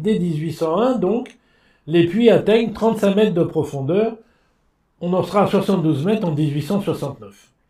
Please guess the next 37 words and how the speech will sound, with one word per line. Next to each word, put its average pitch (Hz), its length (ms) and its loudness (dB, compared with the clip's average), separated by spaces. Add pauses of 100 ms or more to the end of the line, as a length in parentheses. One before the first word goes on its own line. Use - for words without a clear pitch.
(1200)
Mais 208 200 6
ce 190 120 2
sont 214 300 4
surtout 208 260 0
les 190 180 2
États-Unis 156 640 2
qui 117 200 -6
vont, 127 380 -6
euh, 120 280 -4 (240)
donner 147 240 2
l'essor 180 420 6
du 143 120 -4
pétrole. 131 360 -10 (720)
Ce - 60 -18
sont 156 100 -4
deux 208 220 6
Américains, 190 540 4
George 156 280 2
Wissel, 185 380 2
vous 151 40 0
voyez, 170 380 4
et 143 80 0
Jonathan 160 600 0
Everett, 151 580 0 (500)
qui, 202 420 2
euh, 143 540 0
apprennent 190 460 2
en 175 80 0
dix-huit 160 300 0
cent 185 160 -4
cinquante-cinq 170 600 -4 (500)
qu'on 180 140 -4
trouve 196 240 -4
très 240 220 0
facilement 220 420 2
du 190 120 0
pétrole 151 520 -4